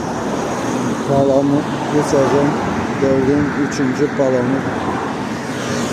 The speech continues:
Yumurta aldı. Yeni aldı.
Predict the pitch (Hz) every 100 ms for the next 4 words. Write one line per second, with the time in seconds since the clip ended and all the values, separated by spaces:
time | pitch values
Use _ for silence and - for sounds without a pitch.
0 | - 135 131 - - - - - - -
1 | - - - 143 147 - - - - -
2 | 107 - 139 139 143 143 - - 160 147
3 | 139 131 135 120 - - - - - -
4 | - - - - - - - - 143 143
5 | 151 151 131 127 123